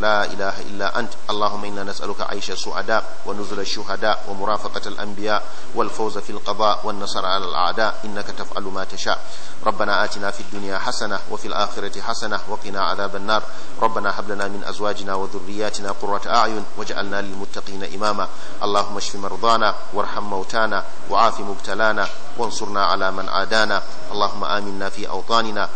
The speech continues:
وأصلح أئمتنا وولاة أمورنا. اللهم اجعل الأمن والقرار في بلادنا وأم بالخير بلاد المسلمين. اللهم انصر دينك وكتابك وسنة نبيك وعبادك المؤمنين. اللهم فرج عن المستضعفين من المؤمنين.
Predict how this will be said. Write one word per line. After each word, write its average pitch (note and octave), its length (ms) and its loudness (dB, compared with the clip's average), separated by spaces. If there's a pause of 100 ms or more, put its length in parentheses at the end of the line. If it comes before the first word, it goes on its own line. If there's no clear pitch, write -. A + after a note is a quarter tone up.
(220)
وأصلح G#2+ 400 0
أئمتنا G2 580 -2
وولاة F#2+ 360 0 (200)
أمورنا. G2+ 440 0 (300)
اللهم G2+ 280 0
اجعل G2 260 -2
الأمن G2+ 320 -2
والقرار G2 520 0
في G2 140 0 (100)
بلادنا G#2 480 0 (280)
وأم A2 260 0
بالخير G2 480 0
بلاد F#2+ 260 0
المسلمين. G2 600 0 (320)
اللهم G#2 400 2
انصر G2 220 0
دينك G2+ 380 0
وكتابك G2 520 0
وسنة G2+ 420 0
نبيك G2 380 0
وعبادك G2 520 0
المؤمنين. G2 480 0 (340)
اللهم G2+ 320 2
فرج G#2 320 0
عن G#2 100 0
المستضعفين G2 760 0
من G2 100 0
المؤمنين. G2 540 0